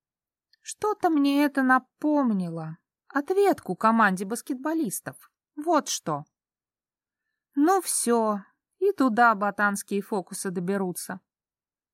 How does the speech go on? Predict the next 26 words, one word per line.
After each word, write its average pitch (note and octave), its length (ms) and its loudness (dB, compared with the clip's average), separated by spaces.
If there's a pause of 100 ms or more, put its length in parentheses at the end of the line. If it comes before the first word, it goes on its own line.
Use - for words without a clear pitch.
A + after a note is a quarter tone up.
(200)
Надеюсь, D4 500 2
школа D4 440 -2
на D4+ 160 4
месте C4+ 420 2
останется, F#3 720 -2 (380)
иначе C4+ 480 2
будем A#3+ 320 -2
потом G3 360 -2
на G3+ 80 0
гуся G#3 380 0
всё - 160 -12
сворачивать. F3+ 800 -8 (1300)
В - 60 -10
последний D#4 480 0
месяц C#4 420 -2
Ваня B3 340 2
стал A3 360 0
частым A#3 500 0
гостем F3+ 420 -4
у F3 60 -8
нас. D#3+ 360 -8 (920)
И E4+ 60 2
я A3+ 280 4
у G3 60 0
него F#3 260 -4
тоже. F3+ 460 -8